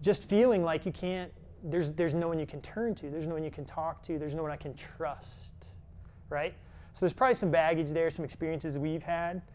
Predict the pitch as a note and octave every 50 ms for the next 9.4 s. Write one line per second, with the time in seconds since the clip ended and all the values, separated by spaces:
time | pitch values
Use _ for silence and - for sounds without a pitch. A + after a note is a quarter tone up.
0 | - - - - - D#3+ D#3+ D3+ D3 C#3 - - D#3+ D#3+ D3+ D3 C#3 C#3 C#3 C3+
1 | C3 C#3 - - - - - - - - - - - - - - A3 G#3 A3+ C#4+
2 | D4+ D#4 D#4 D#4+ D#4+ - D4 B3+ C4 C4 C4+ C#4 - - - B3 A#3 A3+ A3+ F#3+
3 | - - - - - A#3 A3 F3 F3+ G#3 A3 A#3+ - A3 F#3+ F3+ D3+ - D#3+ D3
4 | D3+ D#3+ E3 F#3+ G#3+ A3+ G#3 D3+ C3 A#2+ - - - - - - - E3+ - -
5 | F#3+ F#3 F#3 F3 F3+ F#3 F3 F#3 F3+ E3 D3 C#3 C3+ C3+ B2+ C3 C#3 D3 E3 F#3
6 | G#3 A3 F3+ C#3+ C3+ - - - - - - - - - - - - - - C#4
7 | B3+ F#3 C3+ A#2+ - - - - - - - G#3 F3 B3 C4 G#3+ A#3 D4+ D4+ E4
8 | E4+ E4+ - D4 D#4 D#4 D4+ C4+ C#4 C4+ F#3+ - A3 A#3+ C4 C#4 - - C#4+ B3
9 | B3 C4+ A3+ F3 F3+ - -